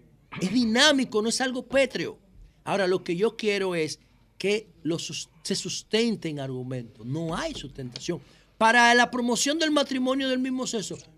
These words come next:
no hay sustitución, no hay, no hay argumentación,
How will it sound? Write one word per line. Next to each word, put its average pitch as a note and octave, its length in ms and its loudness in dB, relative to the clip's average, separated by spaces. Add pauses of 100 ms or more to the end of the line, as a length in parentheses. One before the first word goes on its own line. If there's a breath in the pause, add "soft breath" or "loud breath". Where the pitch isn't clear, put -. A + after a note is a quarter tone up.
no E3+ 280 0
hay G#3 140 4
sustitución, B3 880 -6
no G3 160 0
hay, A#3+ 180 4
no A#3 200 2
hay B3+ 100 4
argumentación, A#3+ 800 -2